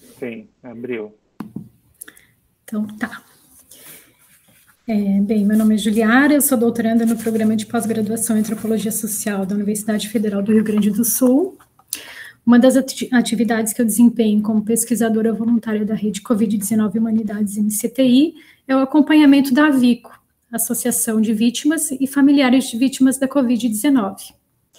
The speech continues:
Speaker 2: Eu teria muito pra falar sobre a avico, mas como o tempo é curto, eu vou falar sobre o surgimento, sobre a atuação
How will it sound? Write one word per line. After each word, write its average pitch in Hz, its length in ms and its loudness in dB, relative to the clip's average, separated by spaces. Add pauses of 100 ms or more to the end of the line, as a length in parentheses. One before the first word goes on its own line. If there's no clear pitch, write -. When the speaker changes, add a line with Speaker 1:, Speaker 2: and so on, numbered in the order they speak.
(580)
Speaker 2:
Eu 247 100 0
teria 269 240 6
muito 277 200 8
pra 277 120 0
falar 254 260 -2
sobre 240 260 -4
a 233 60 -4
avico, 262 420 -4
mas 247 200 -2
como 233 160 -4
o 233 60 -4
tempo 233 240 -6
é 254 60 -4
curto, 294 480 -4
eu 277 40 -2
vou 285 120 0
falar 285 340 -2
sobre 269 280 -6
o 285 40 -4
surgimento, 269 800 -2 (340)
sobre 220 260 -4
a - 20 -2
atuação 233 800 -2